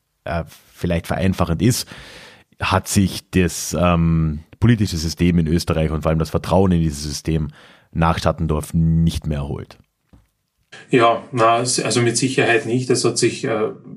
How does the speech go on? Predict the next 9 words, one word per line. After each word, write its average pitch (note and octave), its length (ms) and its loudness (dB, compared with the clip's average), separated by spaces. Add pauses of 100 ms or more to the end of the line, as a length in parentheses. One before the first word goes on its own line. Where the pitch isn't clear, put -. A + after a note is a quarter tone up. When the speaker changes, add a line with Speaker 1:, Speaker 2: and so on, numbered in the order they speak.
(160)
Speaker 2:
wie G#2+ 100 -8
schon A2+ 180 -4
erwähnt, G#2+ 480 -4
äh, G#2+ 280 -4 (520)
zunehmend A2 600 0
verschlechtert. - 720 -2
Also G#2 240 0
die A2 180 -2
Positionen G#2+ 880 -2